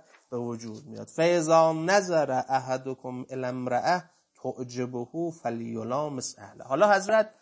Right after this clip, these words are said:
راهکار می‌ده. خب الان این غلط را مرتکب شدید، این حرکت از شما صادر شد. انسان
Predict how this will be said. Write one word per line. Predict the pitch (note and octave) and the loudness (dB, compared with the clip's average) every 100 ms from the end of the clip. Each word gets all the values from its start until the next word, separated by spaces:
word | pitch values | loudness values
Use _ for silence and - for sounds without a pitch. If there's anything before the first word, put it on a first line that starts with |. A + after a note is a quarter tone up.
| _ | _
راهکار | C3 C#3 D3+ C#3+ - F3+ F3+ B2+ | 0 8 8 8 2 2 4 4
می‌ده. | A2 A2+ - | 0 -18 -12
خب | C#3+ D3 | -2 0
الان | D3+ F#3+ F#3 | 0 -2 -6
این | F#3 | -2
غلط | D3+ D3 E3+ E3+ | 2 4 4 2
را | E3 D3 | -4 -2
مرتکب | C#3 C3 C3 C3 E3 | -4 -6 -10 -8 -8
شدید، | - A2+ A2+ G#2+ _ _ _ _ - | -8 -14 -14 -16 _ _ _ _ -8
این | D#3+ F3 | -4 -4
حرکت | - D3 C3+ C3+ D#3+ E3 - | 0 4 4 2 -2 -4 -4
از | C3+ - | -6 -6
شما | - B2 D#3+ | -10 -2 -2
صادر | D#3 - A2+ A#2+ B2+ A2+ | -2 -2 0 0 -2 -4
شد. | - - - _ _ _ - | -10 -20 -20 _ _ _ -2
انسان | D#3 D#3 C#3+ G3+ F#3+ D3+ | 0 0 0 2 2 0